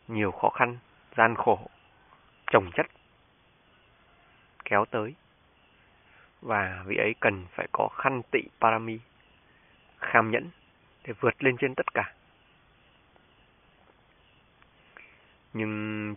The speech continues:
chỉ có kham nhẫn thôi vẫn chưa đủ. Có những khi vị ấy phải đưa ra cho mình những quyết định, những hành động, những lời nói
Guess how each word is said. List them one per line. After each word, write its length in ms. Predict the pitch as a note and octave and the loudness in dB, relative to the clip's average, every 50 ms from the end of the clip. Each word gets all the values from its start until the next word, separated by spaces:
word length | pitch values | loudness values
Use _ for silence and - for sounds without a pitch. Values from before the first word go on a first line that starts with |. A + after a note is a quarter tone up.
| - | -8
chỉ 80 | - G#2+ | -8 -4
có 120 | - C#3 | -2 -2
kham 240 | C3+ - C#3+ C#3 C3 | 0 2 2 2 2
nhẫn 140 | C3+ C3+ C3 C#3+ | 0 -4 -6 -4
thôi 280 | - C#3+ C3+ B2+ B2+ B2+ - _ _ _ _ _ _ _ - - - - - - - _ _ | 0 2 2 2 2 0 -4 _ _ _ _ _ _ _ -20 -20 -20 -20 -20 -20 -20 _ _
vẫn 160 | - B2 - C3+ | -4 -2 -2 0
chưa 160 | - - B2+ B2 | 4 4 6 6
đủ. 360 | A#2+ G#2+ F2+ F#2+ - - - - _ - - _ _ _ _ - - _ _ _ - - _ _ _ - - - _ _ _ _ _ _ _ _ _ - - - - - - - - - _ _ _ _ _ _ _ _ _ _ _ _ _ _ _ _ _ _ _ _ _ - | 6 4 2 2 -2 -4 -6 -14 _ -20 -20 _ _ _ _ -20 -20 _ _ _ -20 -20 _ _ _ -20 -20 -20 _ _ _ _ _ _ _ _ _ -20 -20 -20 -20 -20 -20 -20 -20 -20 _ _ _ _ _ _ _ _ _ _ _ _ _ _ _ _ _ _ _ _ _ 0
Có 120 | A#2 G#2+ | 2 2
những 160 | G#2+ C3 C#3+ | 2 0 -4
khi 420 | - - C3 A#2+ A2+ A2+ A2+ A2+ G#2+ | -6 -4 -2 -2 -2 -2 -2 -4 -4
vị 120 | A2+ B2 | -2 0
ấy 160 | A#2 A2+ A#2+ C3+ | 0 0 0 -2
phải 80 | - A2 | -6 -6
đưa 220 | A2+ A2+ A2+ B2+ | -2 2 2 4
ra 120 | A#2+ - A#2+ - | 4 4 2 2
cho 100 | - A#2+ | 2 0
mình 280 | A2+ G#2+ G2+ F#2+ F2+ F#2 | 0 0 -2 -4 -6 -12
những 120 | G#2+ A#2 | -12 -6
quyết 160 | - - - - | -2 -2 0 0
định, 140 | C3 - - _ _ _ _ _ _ _ _ _ _ _ _ _ _ _ _ _ _ _ _ _ _ _ _ _ _ _ _ _ _ _ - | -2 -6 -6 _ _ _ _ _ _ _ _ _ _ _ _ _ _ _ _ _ _ _ _ _ _ _ _ _ _ _ _ _ _ _ -18
những 100 | - - | -14 -4
hành 280 | A#2+ A#2 A2 G2+ F#2+ | 0 2 2 2 2
động, 180 | F#2 G2+ - - - - - - _ _ _ - | 2 2 0 0 -4 -20 -20 -20 _ _ _ -14
những 200 | - C3 - C#3 | -12 -8 -2 4
lời 180 | A#2 A#2 G#2 G2 | 4 4 4 4
nói 320 | F2+ F#2+ F#2 F#2+ A#2 G3 | 2 -2 -2 -2 -4 -6